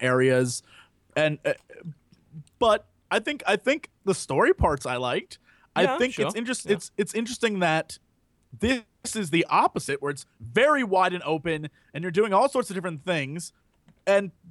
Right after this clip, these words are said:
Speaker 1: people are just like, "Well, it's too much." I'm wondering where, like, the perfect line would be for them. And
Speaker 2: Uh,
Speaker 1: I,
Speaker 2: it's
Speaker 1: I'm
Speaker 2: called Origins. This is, this is the weird thing. They already
Speaker 1: I
Speaker 2: got it right,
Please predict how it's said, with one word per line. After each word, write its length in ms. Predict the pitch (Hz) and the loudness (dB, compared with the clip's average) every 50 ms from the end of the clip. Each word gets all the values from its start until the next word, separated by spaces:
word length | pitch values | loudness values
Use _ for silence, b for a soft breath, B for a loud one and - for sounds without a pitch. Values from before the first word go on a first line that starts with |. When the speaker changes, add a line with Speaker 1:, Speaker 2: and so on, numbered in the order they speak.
| - _ | -20 _
Speaker 1:
people 260 | - 214 208 - 208 | -8 -8 -4 0 0
are 60 | 202 180 | 2 2
just 180 | 185 180 - | 0 -2 0
like, 320 | 190 190 180 180 175 - - | 2 2 2 2 2 0 -2
"Well, 220 | 220 453 415 427 | 0 2 2 2
it's 180 | 392 392 - - | 2 0 -2 -6
too 680 | - - - - - 523 554 554 554 554 554 523 427 302 | -8 -6 -6 -6 -6 -4 0 2 4 2 2 0 -2 -2
much." 320 | 247 208 165 139 - b b b b b - | 0 0 0 -2 -4 b b b b b -4
I'm 80 | 202 202 | -2 0
wondering 320 | 202 233 269 320 302 247 | 0 0 0 0 0 2
where, 100 | 202 196 | 2 4
like, 340 | 185 180 175 175 165 - - _ _ _ _ - | 4 4 4 4 2 0 -6 _ _ _ _ -14
the 180 | 123 123 175 165 | -2 0 0 0
perfect 680 | - - - - - 147 147 143 - 160 147 - - - | 0 -2 -6 -4 -2 -2 -2 0 -2 -2 -4 -4 -6 -8
line 320 | 139 147 139 139 139 131 127 | -4 0 0 0 0 0 -2
would 160 | 127 123 117 | -2 -4 -2
be 240 | 113 131 131 127 120 | -2 -2 -2 -2 -4
for 200 | 117 - - 123 | -6 -8 -10 -8
them. 260 | 120 113 107 107 107 107 b b b - | -6 -6 -8 -8 -10 -14 b b b 0
And 100 | 156 151 | 2 4
Speaker 2:
Uh, 40 | 156 | 4
Speaker 1:
I, 100 | 156 160 233 | 4 4 4
Speaker 2:
it's 160 | 160 151 165 | 2 2 2
Speaker 1:
I'm 80 | 185 | 4
Speaker 2:
called 120 | 196 185 180 165 | 4 4 4 4
Origins. 580 | 160 180 196 160 117 127 107 101 98 - - _ _ - | 2 2 2 0 -2 -6 -8 -8 -12 -14 -18 _ _ -4
This 160 | 175 190 220 | -4 -2 -2
is, 120 | 277 214 | -4 -4
this 160 | 180 240 254 | -4 -4 -4
is 60 | 240 233 | -2 -2
the 80 | 254 240 | -2 2
weird 260 | 247 233 220 - - | 2 2 2 2 2
thing. 240 | - 220 202 143 b b b b b | 0 -2 -2 -2 b b b b b
They 160 | - 165 170 - | 0 0 0 2
already 380 | - 196 202 202 202 214 202 | 2 2 0 2 0 0 0
Speaker 1:
I 80 | 190 - | 0 2
Speaker 2:
got 180 | - 175 180 | 2 4 4
it 100 | 170 151 127 | 4 2 0
right, 520 | 120 127 160 196 147 107 - - - - | 0 2 2 2 2 0 -4 -8 -10 -10